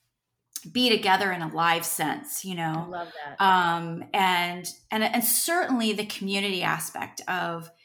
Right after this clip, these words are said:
Speaker 1: the sense of we're taking six to eight weeks out of our lives and we are dedicating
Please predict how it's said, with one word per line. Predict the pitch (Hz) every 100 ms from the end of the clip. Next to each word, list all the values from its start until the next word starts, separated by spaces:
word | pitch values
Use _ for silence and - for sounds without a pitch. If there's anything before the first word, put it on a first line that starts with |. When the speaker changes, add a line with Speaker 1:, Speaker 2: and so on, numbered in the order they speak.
| _ _ _
Speaker 1:
the | 202
sense | 202 - 202 208 202
of | 190 185 180 - _ _ _ -
we're | 269
taking | - 294 285 233
six | 214 233 226
to | -
eight | - 208 208
weeks | 208 208 -
out | 202
of | 190
our | 180
lives | 170 160 160 170 185 185
and | 196
we | 196 233
are | 202
dedicating | 165 185 196 196 190 175 175 170 139 -